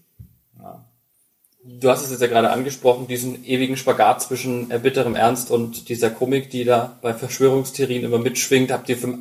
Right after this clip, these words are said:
Speaker 2: zum Abschluss vielleicht für uns noch so einen komischen Moment, wo ihr sagt, das war so unser,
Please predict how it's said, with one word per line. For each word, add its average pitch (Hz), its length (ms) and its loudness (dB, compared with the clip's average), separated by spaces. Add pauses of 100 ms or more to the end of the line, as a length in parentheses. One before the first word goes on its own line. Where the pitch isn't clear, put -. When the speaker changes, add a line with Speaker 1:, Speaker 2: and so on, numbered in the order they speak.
Speaker 2:
zum 135 160 -4
Abschluss - 380 0
vielleicht 123 300 0
für 135 100 -8
uns 139 160 -6
noch 127 120 -6
so 131 120 -6
einen 123 300 -2 (280)
komischen 175 400 6
Moment, 151 460 4
wo 131 80 4
ihr 127 80 4
sagt, 123 320 2
das - 160 -12
war 113 160 2
so 117 160 0
unser, 113 560 -4